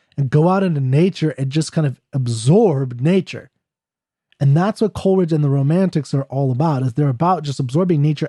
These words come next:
as it is, not imposing all of our, um, cultural and, and historical biases on it. And I think there's some truth to that. I think there's some value in doing that.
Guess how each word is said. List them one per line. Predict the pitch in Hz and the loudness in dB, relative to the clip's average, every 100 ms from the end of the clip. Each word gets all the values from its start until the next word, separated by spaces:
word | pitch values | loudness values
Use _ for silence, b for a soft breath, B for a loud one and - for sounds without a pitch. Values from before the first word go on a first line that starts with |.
| - | -6
as | 135 151 170 139 | -4 0 0 2
it | |
is, | 135 160 135 120 b b b - | 2 2 0 -4 b b b 0
not | 131 147 196 220 | 2 4 2 0
imposing | 190 135 170 156 160 147 | 0 2 0 0 -2 -4
all | 131 135 139 | -4 -2 0
of | 127 | 0
our, | 131 127 117 - _ _ | 0 -2 -4 -8 _ _
um, | 135 127 120 117 | -2 0 -2 -6
cultural | - 160 143 151 135 | 0 0 0 -2 -2
and, | 123 131 | -4 -4
and | 120 | -2
historical | 120 - 147 139 131 | -2 -2 -2 -2 -2
biases | 113 160 175 135 131 110 | 0 2 2 -2 -4 -8
on | 101 87 | -10 -14
it. | _ _ _ _ _ _ _ _ _ _ _ _ _ _ _ | _ _ _ _ _ _ _ _ _ _ _ _ _ _ _
And | 202 | -2
I | 247 | 2
think | 311 | 2
there's | 320 - | 2 0
some | 202 202 | 0 0
truth | 175 196 - | 0 0 0
to | 208 | 0
that. | |
I | 156 | 0
think | 147 | 0
there's | 147 - | 0 -2
some | - 139 143 139 | -2 0 0 -2
value | 120 127 147 170 147 131 131 - | -2 -2 0 2 2 0 -2 -4
in | 123 123 127 - | -2 -2 -4 -8
doing | 107 139 247 214 127 | 0 2 2 0 -2
that. | 110 101 | -6 -14